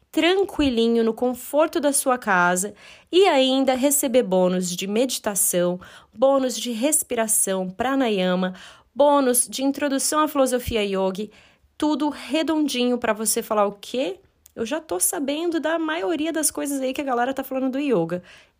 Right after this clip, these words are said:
em um pacotinho redondinho feito pra você por apenas cento e noventa e sete reais.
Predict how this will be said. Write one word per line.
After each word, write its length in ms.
em 300
um 160
pacotinho 680
redondinho 560
feito 300
pra 200
você 540
por 120
apenas 960
cento 480
e 40
noventa 360
e 80
sete 420
reais. 640